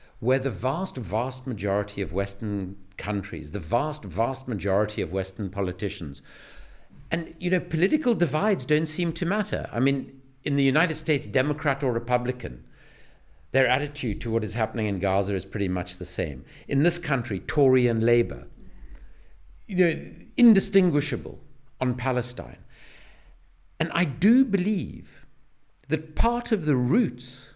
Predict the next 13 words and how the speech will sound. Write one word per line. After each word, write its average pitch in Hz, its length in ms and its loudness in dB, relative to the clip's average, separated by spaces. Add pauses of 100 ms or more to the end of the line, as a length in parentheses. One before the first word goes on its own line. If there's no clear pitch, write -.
(1160)
of 170 340 2
this 165 360 4
approach - 840 0 (380)
to 190 120 4
what 160 160 2
is 127 120 -2
happening 151 440 0
to 127 120 -4
your 160 240 4
family, 147 480 0
to 127 100 -12
Palestinian 139 720 -2
people, 120 540 -8